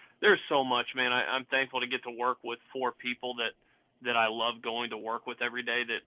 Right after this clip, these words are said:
I don't feel like I have a real job. I feel like I get paid to go to the office and hang out with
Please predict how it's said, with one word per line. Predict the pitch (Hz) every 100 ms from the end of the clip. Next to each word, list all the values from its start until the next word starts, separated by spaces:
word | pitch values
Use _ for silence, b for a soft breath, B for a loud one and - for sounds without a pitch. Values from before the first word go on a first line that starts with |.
| _ _ _ _ -
I | 110
don't | 117 113 -
feel | 127
like | 120 117
I | 113 120
have | 117
a | 117
real | 110 113
job. | 110 110 107 113 113
I | 113
feel | 123
like | 113 120
I | 117
get | 110 -
paid | 117 117
to | 107
go | 120
to | 113
the | 107
office | 110 117 120 -
and | 117
hang | 117 120
out | 120
with | 101